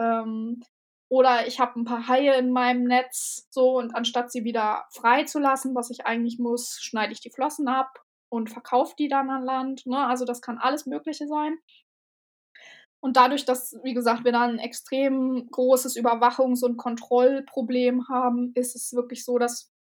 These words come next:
illegale Fischerei weltweit ein Riesenproblem ist. Die Schätzungen gehen weit auseinander, ne? Also illegale T-, Aktivitäten zu schätzen ist ja immer schwierig, weil sie halt,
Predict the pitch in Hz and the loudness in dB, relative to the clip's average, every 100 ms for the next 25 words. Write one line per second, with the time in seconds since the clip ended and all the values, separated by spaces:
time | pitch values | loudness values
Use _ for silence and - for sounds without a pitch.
0 | - 254 262 262 254 254 254 247 247 240 | -4 0 0 2 2 0 -2 -6 -6 0
1 | 240 233 240 247 _ _ _ - 233 240 | 0 0 -2 -6 _ _ _ 0 4 6
2 | 240 233 233 233 233 247 254 233 240 233 | 6 4 4 2 -2 -2 -2 -2 -4 -2
3 | 277 294 294 294 - - _ - 247 - | -2 0 -2 -6 -12 -20 _ -8 -4 2
4 | 269 - 302 285 277 240 240 233 240 233 | 2 0 -2 0 2 2 2 2 0 -4
5 | 226 220 277 285 320 - 247 254 254 - | -4 -2 -2 -4 -6 -6 0 0 0 -2
6 | 247 254 240 240 240 240 233 233 240 - | -2 0 -2 0 2 2 0 -2 -4 -6
7 | - - - 254 254 233 233 254 254 - | -16 -8 -8 -6 -6 -8 -6 -6 -6 -10
8 | - 240 240 233 233 220 214 220 - 277 | -6 -6 -4 -6 -6 -8 -10 -10 -8 -4
9 | 311 311 - - - _ _ 240 240 - | -4 -6 -12 -16 -18 _ _ -8 -8 -8
10 | - | -14